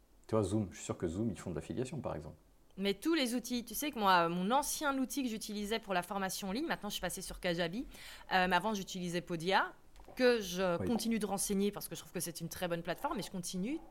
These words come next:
Speaker 2: tous les mois de recevoir de l'argent de Podia, de personnes qui se sont abonnées il y a même, euh, trois, quatre ans et qui sont toujours abonnées, et je continue d'avoir, euh, ma petite com tout, euh, tous les mois.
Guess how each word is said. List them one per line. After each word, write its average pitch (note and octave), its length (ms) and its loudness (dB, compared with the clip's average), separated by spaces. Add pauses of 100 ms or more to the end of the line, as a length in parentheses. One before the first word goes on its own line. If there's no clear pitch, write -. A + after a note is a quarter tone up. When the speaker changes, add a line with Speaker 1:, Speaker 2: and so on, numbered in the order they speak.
Speaker 2:
tous E4 280 -2 (140)
les G3+ 120 0
mois G#3+ 220 2
de G#3 80 -2
recevoir G3+ 320 0
de F3+ 80 0
l'argent D#3+ 300 0
de - 60 -10
Podia, E3+ 420 0 (560)
de F#3 180 2
personnes B3+ 380 2
qui - 100 -6
se - 160 -4
sont F#3 180 -2
abonnées F3+ 480 2
il F#3+ 60 0
y E3 60 0
a D#3 100 2
même, E3+ 300 -2
euh, C#3+ 140 -2
trois, C4 240 2
quatre - 300 -4
ans D4 120 -6
et F3+ 60 -6
qui - 120 -12
sont F#3+ 220 -8
toujours G3 300 -4
abonnées, F#3 420 -2
et - 20 -6
je - 100 -8
continue F3+ 440 -6
d'avoir, F#3+ 360 0
euh, D3 120 -2
ma D#3 140 -2
petite - 340 -14
com G#3+ 240 -2
tout, F#3+ 300 -6
euh, D#3 280 -2 (680)
tous A3+ 120 0
les G#3+ 120 8
mois. F#3 280 4